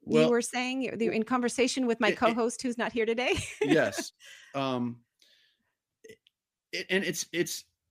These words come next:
Speaker 2: th-, th-, this is a very important thing that happened in nineteen eighty-nine in this
Speaker 1: <clears throat>
Speaker 2: country. Um, the nineteen eighty-nine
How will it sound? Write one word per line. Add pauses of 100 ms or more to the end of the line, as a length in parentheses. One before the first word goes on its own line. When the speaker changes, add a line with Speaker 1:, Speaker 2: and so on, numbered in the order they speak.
Speaker 2:
th-,
th-,
this
is
a
very
important
thing
that
happened
in
nineteen
eighty-nine
in
this
Speaker 1:
<clears throat>
Speaker 2:
country. (800)
Um, (680)
the (100)
nineteen
eighty-nine